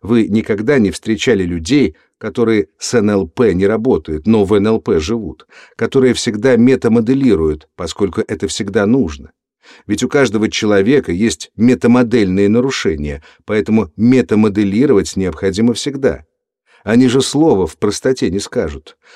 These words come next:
«Мне фильм понравился, советую тебе посмотреть». Нет, они уточнят. «А как ты понял, что он тебе понравился? На основании каких критериев? Расскажи мне, пожалуйста».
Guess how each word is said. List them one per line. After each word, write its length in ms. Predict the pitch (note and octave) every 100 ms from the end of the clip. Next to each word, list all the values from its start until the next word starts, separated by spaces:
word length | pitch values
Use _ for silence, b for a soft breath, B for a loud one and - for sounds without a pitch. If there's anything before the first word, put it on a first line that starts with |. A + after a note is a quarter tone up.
| b b
«Мне 320 | G2 C3+ G3
фильм 320 | G3 D#3 G3
понравился, 920 | - F3+ B2+ G#2 E2 D#2+ - - E2 D2+ _
советую 560 | - G#2+ F#2 G2+ C3 C3+
тебе 260 | C#3+ C#3
посмотреть». 800 | C3 C3 D3+ D3+ F2 B2+ - - _ _ _ b b G#2
Нет, 440 | G#2 A2+ C#3 - _
они 280 | E2 F2+ A2
уточнят. 720 | B2+ D3+ - A2 G#2+ A#2+ - _ _ -
«А 140 | G#2
как 200 | F3+ F#3+
ты 120 | G3+
понял, 300 | F#3+ G3 C#3+
что 160 | A2 C3
он 80 | A2+
тебе 240 | A2 G#2
понравился? 680 | F#2 C#3 B2 D#2 D2+ - D#2+ b b
На 100 | B2
основании 540 | C3+ D3+ D3+ D#3 D#3+
каких 340 | D#3 F3 - B2+
критериев? 580 | B2+ D3+ C#3 E2 D#2 -
Расскажи 400 | B2+ - E3+ G#2
мне, 140 | D2+
пожалуйста». 600 | C#2+ F2+ D2+ C2+ -